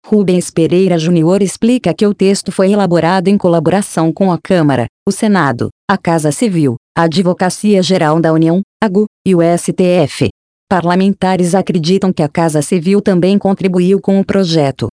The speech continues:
que destina recursos das emendas de bancada estadual exclusivamente a projetos e ações estruturantes para a unidade da federação representada pela bancada,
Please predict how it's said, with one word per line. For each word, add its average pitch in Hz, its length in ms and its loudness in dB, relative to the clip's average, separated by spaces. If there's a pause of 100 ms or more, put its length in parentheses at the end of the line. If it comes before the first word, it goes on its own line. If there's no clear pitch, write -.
(160)
que 175 80 -2
destina 165 560 0
recursos 175 600 -2
das 175 180 0
emendas 175 420 0
de 185 120 -2
bancada 170 520 0
estadual 180 480 0
exclusivamente 170 880 0
a 180 60 0
projetos 170 600 0
e 180 40 2
ações 175 380 0
estruturantes 180 720 -2
para 180 200 0
a - 20 2
unidade 165 520 0
da 165 120 0
federação 156 580 -2
representada 180 800 0
pela 180 160 0
bancada, 170 600 -2